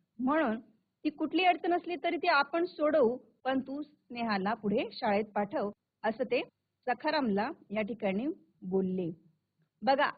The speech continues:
अचंबा वाटणे. अचंबा वाटणे म्हणजे काय? आश्चर्य वाटणे. सरपंच जेव्हा स्वतः आपल्या घरी आले, गरिबाच्या घरी आले, हे पाहून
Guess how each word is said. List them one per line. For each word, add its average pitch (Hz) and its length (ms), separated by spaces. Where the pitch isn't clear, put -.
अचंबा 294 720
वाटणे. 233 520
अचंबा 302 420
वाटणे 320 320
म्हणजे 330 260
काय? 359 280
आश्चर्य 269 480
वाटणे. 208 380
सरपंच 285 580
जेव्हा 277 320
स्वतः 269 380
आपल्या 277 260
घरी 254 260
आले, 247 240
गरिबाच्या 269 520
घरी 269 260
आले, 214 340
हे 285 100
पाहून 277 460